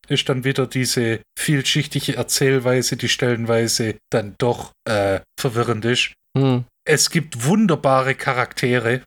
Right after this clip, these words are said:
Speaker 1: wo ich mir wieder denk, „Damn, ich hätt gern einen Film mit Uncle Meat.“ Oder ich hätt gern einen Film mit Coffin Joe.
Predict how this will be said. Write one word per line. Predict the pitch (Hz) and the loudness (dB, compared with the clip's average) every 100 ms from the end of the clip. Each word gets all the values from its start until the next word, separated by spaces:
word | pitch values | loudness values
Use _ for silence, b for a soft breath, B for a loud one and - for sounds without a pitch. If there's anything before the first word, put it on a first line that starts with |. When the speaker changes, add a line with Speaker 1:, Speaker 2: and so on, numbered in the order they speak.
| - | -10
Speaker 1:
wo | 139 147 | 0 2
ich | 147 147 | 2 4
mir | 143 135 | 2 4
wieder | 139 143 | 2 0
denk, | - 139 156 - - _ - | 2 2 2 -6 -16 _ 2
„Damn, | 147 165 151 110 - _ | 4 4 2 -2 -10 _
ich | 135 - 175 | -4 0 2
hätt | 180 - | 0 4
gern | 143 135 | 2 2
einen | |
Film | - 156 170 165 | 0 4 4 4
mit | 147 - - | 2 0 2
Uncle | 147 139 147 | 2 4 2
Meat.“ | 123 135 147 143 - - - | 4 4 4 2 -4 -8 0
Oder | 139 143 | 4 6
ich | 135 - | 4 2
hätt | 160 - | 0 4
gern | 151 139 | 2 2
einen | |
Film | - 156 156 | 0 2 4
mit | 143 - | 2 0
Coffin | - 143 143 123 | 0 0 0 -2
Joe. | - 127 110 101 | -2 0 0 -2